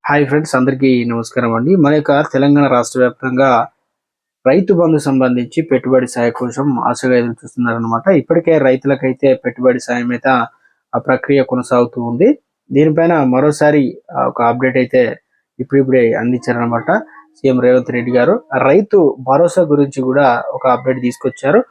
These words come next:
ఈ రోజు ఎన్ని ఎకరాల వరకు జమ అవుతుంది, ఎంతమంది ఖాతాలో జమ కానున్నాయి,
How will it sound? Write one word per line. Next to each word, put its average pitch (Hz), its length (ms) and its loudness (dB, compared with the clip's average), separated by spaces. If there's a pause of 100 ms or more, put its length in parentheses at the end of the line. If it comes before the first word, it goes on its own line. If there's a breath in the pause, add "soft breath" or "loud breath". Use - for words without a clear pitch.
(480 soft breath)
ఈ 190 80 4
రోజు 185 260 4
ఎన్ని 143 200 0
ఎకరాల 139 280 2
వరకు 131 580 2
జమ 131 240 -2
అవుతుంది, 131 560 0
ఎంతమంది 147 640 2 (100)
ఖాతాలో 127 460 0
జమ 123 260 -6
కానున్నాయి, 123 460 -4